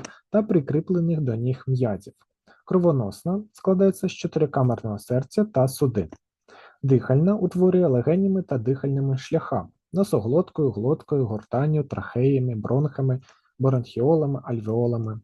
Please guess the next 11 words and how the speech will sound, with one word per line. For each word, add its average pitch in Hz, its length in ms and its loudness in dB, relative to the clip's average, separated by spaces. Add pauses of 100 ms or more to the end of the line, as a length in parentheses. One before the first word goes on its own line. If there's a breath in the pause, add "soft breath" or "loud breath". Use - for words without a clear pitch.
тощо. - 380 -4 (1500 soft breath)
Травна 165 380 4
система 190 440 2
включає 190 460 0
травний 156 380 0
тракт - 520 -6 (1120)
та 202 160 4
травні 139 420 2
залози, 98 540 -6 (260)
як 107 300 -4
слизові, 175 640 2